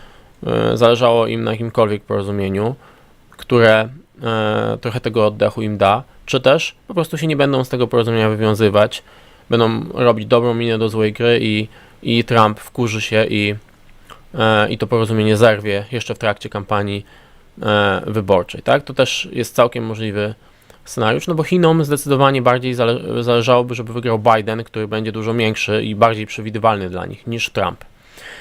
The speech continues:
Więc, no, historia cały czas jest bardzo ciekawa. Moim zdaniem absolutnie, jakby to z-, może od tego należało w ogóle zacząć, że jakby absolutnie to nie kończy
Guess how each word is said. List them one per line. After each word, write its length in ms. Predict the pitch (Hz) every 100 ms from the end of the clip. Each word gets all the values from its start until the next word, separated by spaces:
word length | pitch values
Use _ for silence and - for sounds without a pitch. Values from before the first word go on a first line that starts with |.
| - -
Więc, 680 | 127 135 135 135 - - - - _ _ -
no, 60 | 160
historia 540 | 165 - 262 262 190
cały 200 | - 165
czas 160 | 160 143
jest 120 | 139
bardzo 240 | 139 127
ciekawa. 460 | 123 - 113 110 117
Moim 200 | 139 143
zdaniem 200 | 147 156
absolutnie, 640 | 143 - 156 185 170 151 139 - -
jakby 140 | 135
to 160 | 143 139
z-, 140 | - -
może 380 | 131 135 135 139
od 220 | 131 127
tego 300 | 143 135 131
należało 500 | 131 135 123 127 123
w 40 |
ogóle 180 | 123 135
zacząć, 400 | 190 147 - 107
że 80 | 120
jakby 320 | 120 127 135
absolutnie 480 | - - 156 180 180
to 140 | 165
nie 120 | 151 143
kończy 600 | 151 147 139 135 127